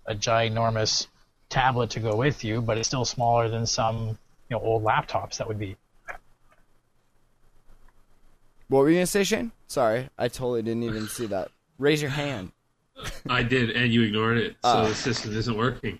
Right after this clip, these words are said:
Speaker 2: Sorry.
Speaker 3: Uh, I, I think the problem with this I O thingy, though,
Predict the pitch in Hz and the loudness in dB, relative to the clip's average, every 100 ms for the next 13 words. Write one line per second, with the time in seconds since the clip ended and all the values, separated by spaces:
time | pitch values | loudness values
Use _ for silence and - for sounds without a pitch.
0 | - - 147 156 135 147 143 139 - - | -12 -2 2 4 2 4 6 6 4 -2
1 | - - - - - - 160 220 - 165 | -8 -6 -6 -8 -14 -2 0 0 2 2
2 | 233 262 233 233 220 202 180 165 - 147 | 4 4 2 4 6 6 6 4 4 2
3 | - 131 139 139 143 143 160 156 156 151 | 2 2 4 6 4 4 2 2 4 4
4 | 156 151 | 4 4